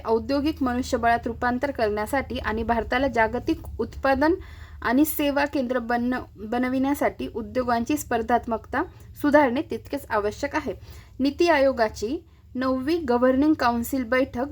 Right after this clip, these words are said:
जुलै दोन हजार चोवीस रोजी पंतप्रधान नरेंद्र मोदी यांच्या अध्यक्षतेखाली पार पडली. या बैठकीची थीम विकसित भारत दोन हजार सत्तेचाळीस. एनडीबीचा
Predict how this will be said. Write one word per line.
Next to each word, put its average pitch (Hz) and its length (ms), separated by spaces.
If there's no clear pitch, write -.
जुलै 254 280
दोन 247 240
हजार 247 240
चोवीस 262 540
रोजी 214 220
पंतप्रधान 269 760
नरेंद्र 226 340
मोदी 214 300
यांच्या 208 340
अध्यक्षतेखाली 208 800
पार 170 200
पडली. 190 340
या 240 100
बैठकीची 240 600
थीम 302 260
विकसित 247 420
भारत 226 360
दोन 220 200
हजार 220 280
सत्तेचाळीस. 254 760
एनडीबीचा 294 680